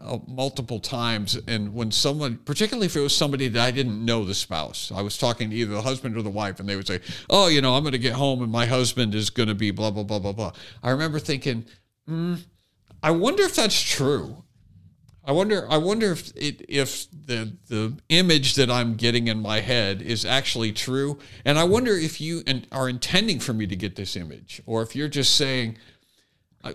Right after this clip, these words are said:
c-, 'cause people try to be funny. You know, people go, "Boy, I'll tell you what, they're just gonna be like a wrecking ball when I get home," because they're trying to say,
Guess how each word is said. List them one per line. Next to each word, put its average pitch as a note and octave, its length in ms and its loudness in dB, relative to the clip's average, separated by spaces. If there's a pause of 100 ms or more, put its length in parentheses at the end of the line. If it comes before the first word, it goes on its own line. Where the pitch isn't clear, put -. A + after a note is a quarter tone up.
c-, G3 140 -10
'cause - 220 2
people A#3 240 2
try F3+ 180 2
to D#3 80 2
be A#2 120 -4
funny. B2+ 520 -2 (260)
You A#2 100 -2
know, G#2 200 0
people A#2 240 -4
go, A#2 100 -2
"Boy, C3+ 280 6
I'll D#3 160 6
tell E3+ 160 4
you F#3 100 6
what, F#3 140 4
they're D#3 100 2
just D#3 300 0
gonna E3 180 2
be D#3 140 -2
like D#3+ 200 2
a C#3+ 60 0
wrecking D#3+ 400 2
ball D3 280 4
when C#3+ 100 2
I C#3+ 120 2
get C3 200 -2
home," A#2 320 0
because B2+ 300 -2
they're C3 100 2
trying B2+ 340 0
to B2 60 -2
say, A2+ 420 0